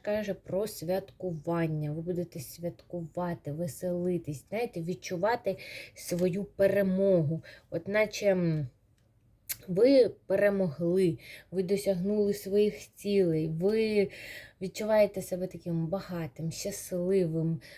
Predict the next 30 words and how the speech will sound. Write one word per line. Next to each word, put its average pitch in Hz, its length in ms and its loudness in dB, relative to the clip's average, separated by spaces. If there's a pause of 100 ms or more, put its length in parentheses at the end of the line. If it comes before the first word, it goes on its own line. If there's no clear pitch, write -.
(140)
е, 175 200 -2
коли 220 260 0
у 214 60 0
вас 208 340 0
все - 300 -6
є, 185 380 2
і - 160 -4
ви 196 120 -4
хочете 208 460 -6
розділити 190 880 0
це 170 240 -8
з 165 60 -6
усіма. 170 580 -2 (300)
Е, 175 520 0 (640)
ну, 185 180 0 (120)
прям 165 420 0 (140)
застілля 233 880 2
також - 460 -6
це - 120 -10
може 160 300 -2
бути, 156 360 -6
можливо, 180 480 0
день 185 260 0
народження 180 680 0
в - 280 -6
когось. 151 320 -4 (760)
Ну, 196 280 -2
от 226 280 -4
прям, 196 580 0 (800)
прям 180 420 -2